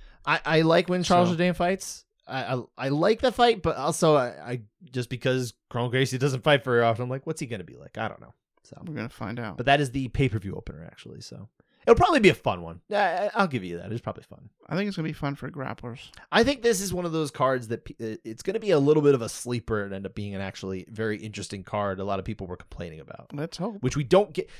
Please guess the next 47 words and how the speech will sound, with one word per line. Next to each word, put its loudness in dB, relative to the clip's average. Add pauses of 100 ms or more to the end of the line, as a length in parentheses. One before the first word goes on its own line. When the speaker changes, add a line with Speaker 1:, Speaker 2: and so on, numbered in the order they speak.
(120)
Speaker 1:
That -6
doesn't 2
often 0
happen -2
with -8
pay-per-views. -6
When -10
the -10
pay-per-views 0
come -4
along, 0
when -4
they -4
don't -4
look -4
good, -2 (160)
they -4
Speaker 2:
Mm-hmm. 0
Speaker 1:
often 2
don't -4
deliver. -12 (340)
<laughs> -10 (420)
This 0
one 2
I 2
actually 0
think -4
has -2
the -8
sleeper -6
potential -12
to -16
it. -16
So -20 (140)
we'll -6
see. -16 (120)
Speaker 2:
Did -8
you -2
mention 0
fellow -4
Jersey -8 (240)
guy -4
on -4
the -8
card, -8 (120)
Phil -6
Hoss? -8